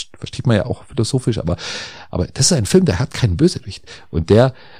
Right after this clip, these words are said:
ähm, der, der einzige Bösewicht, der da ist, ich weiß nicht, darf ich zu viel spoilern, also haltet euch die Ohren zu, wenn, wenn, wenn ihr euch anschauen wollt, ähm, und das zu viel sein sollte, ähm, der einzige Bösewicht ist die,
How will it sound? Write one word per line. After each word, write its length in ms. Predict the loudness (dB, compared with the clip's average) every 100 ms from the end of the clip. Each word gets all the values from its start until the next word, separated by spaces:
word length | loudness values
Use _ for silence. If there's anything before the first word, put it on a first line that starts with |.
| -8
ähm, 540 | -2 2 2 0 -2 -6 -16 -20 -20 -14 -8 -4
der, 100 | -2
der 140 | -2 2
einzige 300 | 2 4 2
Bösewicht, 640 | 6 6 6 4 2 4
der 100 | 4
da 240 | 4 4 4
ist, 160 | 4
ich 80 | 2
weiß 140 | 0 0
nicht, 120 | -2
darf 160 | -4 -4
ich 60 |
zu 100 | -4
viel 120 | -2 -2
spoilern, 520 | -4 -2 2 4 2
also 200 | -2 -6 -8 -8 -2
haltet 280 | 0 0
euch 120 | -2 -4
die 100 | 2
Ohren 220 | 6 6
zu, 320 | 4 0 2
wenn, 240 | 0 0
wenn, 200 | -2 -2 0
wenn 120 | -2
ihr 160 | -2
euch 220 | -4 -2 2
anschauen 340 | 2 4 4
wollt, 220 | 6 4 2 -18 -18 -14 0
ähm, 220 | 2 2
und 320 | 0 -2 0
das 220 | 0 0 -4
zu 120 | -8
viel 500 | 0 2 2 2 0
sein 260 | 0 2 2
sollte, 420 | 2 2 -2 -6 -10 -20 -20 -12
ähm, 220 | -8 -8
der 140 | -2 0
einzige 260 | 4 2
Bösewicht 580 | 4 2 4 2 0 -4
ist 220 | -6 0
die, 320 | 2 2 -2